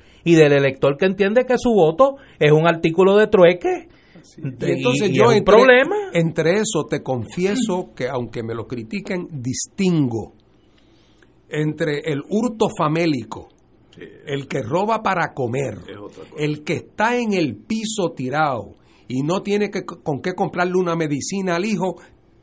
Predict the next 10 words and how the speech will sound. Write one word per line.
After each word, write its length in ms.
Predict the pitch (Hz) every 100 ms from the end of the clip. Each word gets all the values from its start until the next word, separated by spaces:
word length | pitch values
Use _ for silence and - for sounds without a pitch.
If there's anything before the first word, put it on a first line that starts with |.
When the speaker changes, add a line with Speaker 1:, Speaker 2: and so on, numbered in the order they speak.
| - _ -
Speaker 2:
tiene 300 | 214 220 220
que 60 | 220
hacer 260 | - 254
lo 160 | 233 202
que 120 | 156
tenga 300 | 185 185 170
que 100 | 139
hacer 200 | 120 147
para 180 | 127 120
resolverlo. 520 | 113 113 - -